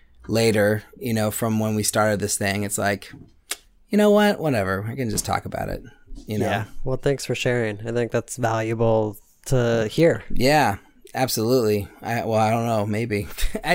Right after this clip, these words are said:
Speaker 2: I think so.
Speaker 1: I feel
Speaker 2: I think
Speaker 1: better
Speaker 2: some peop-
Speaker 1: talking about it now. <laughs>
Speaker 2: I think some people are gonna relate to it, and I think that the reality is that, uh,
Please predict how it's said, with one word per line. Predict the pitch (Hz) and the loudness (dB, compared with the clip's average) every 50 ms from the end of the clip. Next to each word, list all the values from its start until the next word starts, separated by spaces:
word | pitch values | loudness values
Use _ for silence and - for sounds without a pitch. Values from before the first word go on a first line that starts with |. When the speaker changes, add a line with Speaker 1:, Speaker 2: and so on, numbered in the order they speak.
| 185 170 | 4 6
Speaker 2:
I | 185 202 | 4 6
think | - 180 139 117 | 8 6 6 4
so. | - - 127 | 4 4 6
Speaker 1:
I | 117 | 6
feel | - 120 123 117 | 8 8 6 6
Speaker 2:
I | |
think | - 160 | 6 8
Speaker 1:
better | 165 175 190 190 | 8 8 8 8
Speaker 2:
some | 165 165 151 151 | 6 6 6 6
peop- | - 160 | 6 6
Speaker 1:
talking | 151 170 - - 170 139 | 6 6 4 0 -2 -2
about | 120 131 - 214 156 | 0 0 0 0 0
it | 165 202 | -2 -4
now. | 175 147 156 139 156 - - | -2 0 2 2 2 2 2
<laughs> | 262 - 208 - | 2 0 2 2
Speaker 2:
I | 165 185 | 4 6
think | 190 214 202 - | 8 8 6 8
some | - 190 180 165 | 8 6 6 6
people | 180 170 160 170 | 8 8 8 10
are | 165 160 | 10 10
gonna | 151 160 156 147 | 8 8 8 8
relate | 143 143 139 143 143 - | 8 8 8 6 6 6
to | - 156 151 | 6 6 8
it, | 156 160 147 | 8 8 6
and | 131 131 | 4 2
I | 131 | 2
think | - - - 135 120 - - _ | 4 4 2 2 2 -2 -6 _
that | - 127 120 110 | 2 2 2 2
the | - 135 | 0 -2
reality | 127 131 127 120 123 123 123 123 120 127 | 0 2 4 4 4 2 2 2 2 4
is | 123 123 123 117 117 | 4 4 2 2 2
that, | 120 113 110 113 - - | 2 2 2 2 0 -2
uh, | - 123 117 | -4 -4 -4